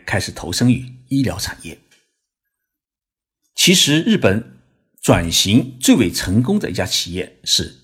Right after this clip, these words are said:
富士胶卷。我们年轻的时候啊，拍照片只有两种胶卷，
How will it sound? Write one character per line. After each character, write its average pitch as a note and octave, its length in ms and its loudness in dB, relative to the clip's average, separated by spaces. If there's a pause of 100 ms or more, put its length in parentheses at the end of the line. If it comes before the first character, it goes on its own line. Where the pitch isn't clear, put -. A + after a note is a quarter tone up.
(120)
富 - 160 2
士 - 120 2
胶 E2+ 180 -6
卷。 - 160 -14 (1000)
我 A2 120 6
们 A#2 100 8
年 A#2 120 8
轻 D#3 120 2
的 C#3 60 2
时 F#2 160 -4
候 G#2+ 140 2
啊， - 300 -2
拍 - 140 -6
照 F2 140 0
片 - 400 -4 (280)
只 C3 100 2
有 A2+ 120 4
两 F#2+ 240 0
种 F#2+ 100 -4
胶 - 180 -6
卷， - 220 -14